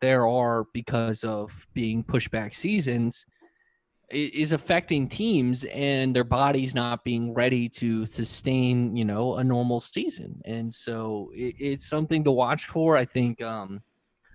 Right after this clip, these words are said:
the only sport really it might not affect is football 'cause they kept basically their schedule as normal as possible. But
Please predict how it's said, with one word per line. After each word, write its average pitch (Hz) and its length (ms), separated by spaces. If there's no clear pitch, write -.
the 127 100
only 147 140
sport 139 240
really 131 200
it 120 80
might 139 220
not 131 160
affect 131 340
is 120 80
football 139 500
'cause 117 200
they 117 100
kept - 300
basically 120 340
their 131 140
schedule 131 400
as 120 160
normal 123 340
as 113 80
possible. 135 500
But 113 220